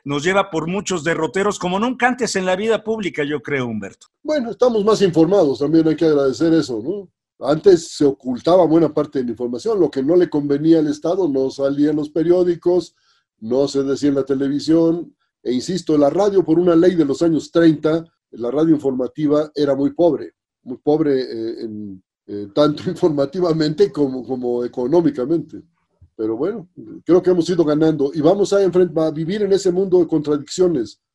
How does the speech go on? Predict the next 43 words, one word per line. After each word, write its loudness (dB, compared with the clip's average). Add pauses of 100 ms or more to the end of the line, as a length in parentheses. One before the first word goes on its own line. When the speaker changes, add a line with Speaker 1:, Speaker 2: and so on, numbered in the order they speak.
(140)
Speaker 2:
y -4
hay 4
que 4
entrarle. 0 (380)
Speaker 1:
Pues -8
ahí 0
está, 0
sí, -6
no -4
hay -4
que -6
tenerle -6
miedo, -2
no -10
se -12
ve -8
fácil -2
Speaker 2:
¿No? 0
Speaker 1:
el -12
panorama, -4
pero... 0 (540)
Pues -8
cuando -2
nos -2
han 0
arredrado -2
estas, -8
este, -14
vicisitudes. -4
Speaker 2:
<laughs> -20
Bueno, 4
la 4
radio 2
Speaker 1:
Jamás. 4
Speaker 2:
educación 2
no. 2 (340)
Por -6
eso -4
estoy 4
ahí, 4
me -4
encanta, -4
además. -8